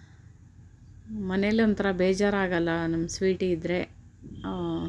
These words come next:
ಯಾವಾಗ್ಲೂ ಅಷ್ಟೇ, ಯಾವಾಗಲೂ ಮುದ್ದಾಡಬೇಕು ಅಂತಲೇ ಅನಿಸುತ್ತೆ ಎಲ್ಲರಿಗೂ, ನನಗೆ ಅಂತ ಅಲ್ಲ.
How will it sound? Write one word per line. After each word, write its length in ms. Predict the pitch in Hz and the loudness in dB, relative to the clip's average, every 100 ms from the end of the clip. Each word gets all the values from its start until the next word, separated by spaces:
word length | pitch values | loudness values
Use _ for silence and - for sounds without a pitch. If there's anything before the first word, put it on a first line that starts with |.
| - - - - - - | -10 -18 -20 -20 -20 -8
ಯಾವಾಗ್ಲೂ 640 | 175 180 180 190 190 190 185 | -2 0 0 2 0 0 -2
ಅಷ್ಟೇ, 580 | - 185 180 170 160 - - | -6 -6 -2 -2 -4 -8 -8
ಯಾವಾಗಲೂ 400 | 185 190 202 202 | -4 -2 0 0
ಮುದ್ದಾಡಬೇಕು 640 | 180 170 180 185 190 196 | 0 0 0 0 -4 -4
ಅಂತಲೇ 460 | 185 175 180 185 185 | -6 -4 -4 -4 -2
ಅನಿಸುತ್ತೆ 640 | 175 170 175 165 165 175 - - - - | -4 -4 -8 -8 -8 -10 -18 -20 -20 -8
ಎಲ್ಲರಿಗೂ, 420 | 170 180 208 214 190 | 0 2 4 4 2
ನನಗೆ 340 | 170 180 202 | 2 2 0
ಅಂತ 260 | 202 190 180 | 0 -2 -2
ಅಲ್ಲ. 200 | 170 | -2